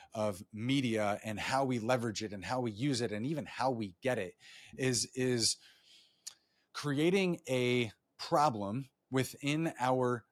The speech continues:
businesses, especially for small to medium businesses. And my goal today is hopefully to give you all the information that you need to at least make the best decision for you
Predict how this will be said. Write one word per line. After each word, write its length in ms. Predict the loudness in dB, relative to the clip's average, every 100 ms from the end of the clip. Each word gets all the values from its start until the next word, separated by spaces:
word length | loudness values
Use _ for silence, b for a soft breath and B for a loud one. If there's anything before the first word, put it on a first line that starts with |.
| -10 0
businesses, 640 | 0 0 0 0 0 2
especially 540 | 0 0 0 0 -2
for 140 | -2 -2
small 360 | -2 0 0
to 40 | 0
medium 380 | -4 -4 -6
businesses. 680 | -4 -4 -4 -4 -6 -4 -6 B B
And 200 | -4 -2
my 180 | 2 2
goal 340 | 0 0 2 2
today 720 | -2 -4 0 0 2 -2 -6 B B
is 160 | -4
hopefully 480 | -2 -2 -2 -2 -2
to 160 | -2 -6
give 280 | -4 -4 -2
you 140 | 0
all 180 | 2 2
the 200 | 2 0
information 680 | -2 -4 -4 -2 -4 -4 -6
that 160 | -6
you 220 | -4 -2 0
need 380 | -2 -4 -6 -10 B B
to 120 | -2
at 60 | 2
least 300 | 0 0 0
make 180 | 0
the 80 | -2
best 360 | 0 2 0 0
decision 460 | -2 0 -2 -4
for 180 | -6 -6
you 500 | -4 2 4 4 0